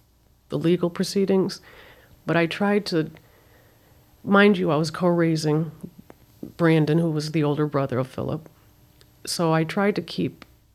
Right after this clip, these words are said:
him sheltered from that, and I tried to keep my professional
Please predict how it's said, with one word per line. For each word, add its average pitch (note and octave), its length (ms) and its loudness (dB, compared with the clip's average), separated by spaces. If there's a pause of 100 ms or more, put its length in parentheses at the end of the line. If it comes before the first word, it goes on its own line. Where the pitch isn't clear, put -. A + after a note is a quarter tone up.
(340)
him E3 240 -2
sheltered D3+ 500 -2
from D3 240 0
that, C#3+ 280 -4 (480)
and F3 80 -4
I D#3+ 80 2
tried G3+ 320 -2
to - 60 -2
keep - 280 -2
my E3+ 100 0
professional D#3+ 920 -2